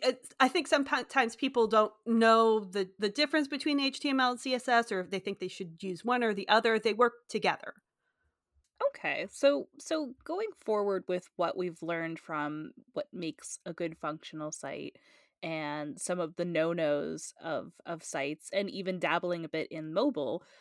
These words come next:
Speaker 2: um, what are some tips for people who are just starting out? You know, "I wanna make my webcomic and I wanna have my own website because I don't want to be on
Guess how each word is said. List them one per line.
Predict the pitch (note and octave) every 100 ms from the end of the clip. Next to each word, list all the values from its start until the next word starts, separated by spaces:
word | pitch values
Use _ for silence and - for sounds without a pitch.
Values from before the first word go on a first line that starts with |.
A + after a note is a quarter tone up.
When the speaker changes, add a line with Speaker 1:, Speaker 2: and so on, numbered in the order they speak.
| _ _
Speaker 2:
um, | G3 A3 A3 A3 -
what | G#3+ C#4+
are | C5
some | - - F4 A#3 _
tips | - D4 G3+ _ - - -
for | A#3+
people | B3+ A#3+ B3+
who | A#3+
are | A3+ F3+
just | - G#3+ G3+
starting | - G#3 F3+ E3
out? | D3 -
You | -
know, | F#3
"I | F3+
wanna | F#3+ G#3+ B3
make | B3+ C4
my | B3+
webcomic | A#3 G3 G3 - G3 F#3+ F#3+ F#3+
and | E3
I |
wanna | D#3+ F3 G3
have | A3+ G#3 F#3+
my | F#3
own | E3 D#3
website | E3+ E3 - D#3+
because | - - D#3 D#3
I | -
don't | E3 F3 D#3
want | F3 F#3
to | F#3
be | F3 E3 D#3+ E3 _ - - _
on | F3 E3 D#3 D#3 D#3+